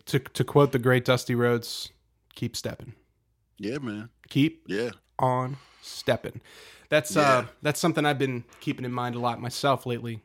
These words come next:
Speaker 1: is, uh, you know, we, we talk about what the everyman grind is and, and what it means to be an everyman, and, and it's, it, it, we're, we're living it, you know, we, we're preaching it, but we're also living it. And, um,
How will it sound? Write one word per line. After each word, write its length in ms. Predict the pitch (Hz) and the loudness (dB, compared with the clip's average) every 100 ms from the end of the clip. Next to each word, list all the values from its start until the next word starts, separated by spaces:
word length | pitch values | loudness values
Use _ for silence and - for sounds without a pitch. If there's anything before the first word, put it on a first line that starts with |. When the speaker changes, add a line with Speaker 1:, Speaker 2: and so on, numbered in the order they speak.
| - | -8
Speaker 1:
is, 260 | 120 113 | -8 -6
uh, 260 | 117 113 90 - _ _ _ _ | -8 -10 -12 -16 _ _ _ _
you 100 | 127 | -4
know, 100 | 123 | -2
we, 140 | 120 120 | -2 -4
we 160 | 120 | -6
talk 280 | 120 143 139 | 0 2 2
about 380 | 127 127 120 - _ - | 0 -2 -4 -10 _ -6
what 240 | 123 120 | -2 -2
the 140 | 127 | 0
everyman 380 | 123 120 120 117 | -2 -2 -4 -4
grind 300 | 117 117 117 | -6 -6 -6
is 220 | 113 113 113 | -6 -8 -10
and, 200 | 113 113 - - _ - | -10 -12 -18 -20 _ -2
and 100 | 135 | 4
what 120 | 135 | 4
it 60 | |
means 220 | 131 135 127 | 6 2 2
to 80 | 123 | -2
be 120 | 120 | 0
an 60 | |
everyman, 420 | 123 123 120 120 117 | 0 0 0 0 -2
and, 200 | 113 107 | -4 -6
and 120 | 120 | -6
it's, 300 | 120 - - - | -6 -6 -10 -12
it, 300 | - - - - | -12 -12 -12 -6
it, 220 | 143 - | -6 -4
we're, 280 | 143 151 160 | 2 4 4
we're 220 | 131 151 | 4 4
living 260 | 156 165 135 | 6 6 4
it, 160 | - - | 0 -6
you 100 | 123 | -2
know, 160 | 131 | 2
we, 160 | 135 135 | 2 2
we're 180 | 123 127 | 0 -4
preaching 380 | - 156 160 180 | 0 0 2 0
it, 140 | 180 | 0
but 80 | - | 0
we're 180 | 127 139 | 2 2
also 260 | 135 - | 2 0
living 260 | 123 127 131 | 0 0 0
it. 260 | 143 - - - - - | 0 -4 -20 -20 -20 -8
And, 320 | 120 113 110 | -2 -2 -2
um, 340 | 110 107 107 | -2 -4 -8